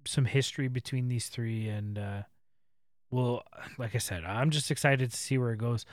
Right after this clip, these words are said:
Um, as we get into the ending of this match, uh, there's J D Drake causing the distraction, uh, uh, with the ref. Namath comes in to take the paradigm shift,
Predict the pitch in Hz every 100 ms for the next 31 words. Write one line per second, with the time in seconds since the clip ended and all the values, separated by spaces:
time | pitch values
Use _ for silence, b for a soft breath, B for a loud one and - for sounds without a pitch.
0 | B B B B - 117 113 113 113 113
1 | 113 113 120 - 147 143 147 180 202 190
2 | 180 139 180 190 170 135 - 123 123 120
3 | - 127 113 110 110 110 113 110 131 127
4 | 117 117 135 _ _ 127 156 165 170 139
5 | 151 156 - 151 147 147 147 131 123 -
6 | 139 143 - 156 139 123 123 - 127 120
7 | 117 117 - 113 135 135 - B B B
8 | B 113 131 143 139 - 147 135 127 135
9 | 127 - 139 127 - - 135 135 127 127
10 | - - 131 123 -